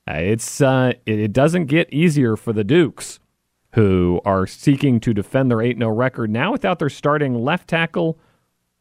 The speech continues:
or their starting right tackle. So life gets harder for the Dukes, for, uh, Jordan McLeod, the quarterback, who had a rough outing against O D U. We'll see if he can bounce back. We'll hear from Coach Kirk Cignetti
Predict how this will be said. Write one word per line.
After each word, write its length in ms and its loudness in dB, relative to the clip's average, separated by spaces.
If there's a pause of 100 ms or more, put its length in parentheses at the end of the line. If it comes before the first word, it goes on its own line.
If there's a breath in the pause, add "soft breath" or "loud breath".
(120)
or 200 2
their 140 2
starting 340 0
right 280 0
tackle. 400 -10 (720)
So 180 -8
life 240 -2
gets 220 -2
harder 240 2
for 140 -4
the 80 2
Dukes, 420 0
for, 500 0 (400 soft breath)
uh, 200 -2
Jordan 360 2
McLeod, 440 2
the 60 -4
quarterback, 600 -2
who 120 -4
had 140 -4
a 40 -2
rough 240 0
outing 280 0
against 300 -2
O 100 4
D 100 0
U. 380 2 (340 soft breath)
We'll 140 0
see 220 -2
if 100 -2
he 120 0
can 160 -2
bounce 240 -4
back. 300 -6
We'll 100 -2
hear 160 -2
from 200 -4
Coach 280 -2
Kirk 240 -8
Cignetti 580 -2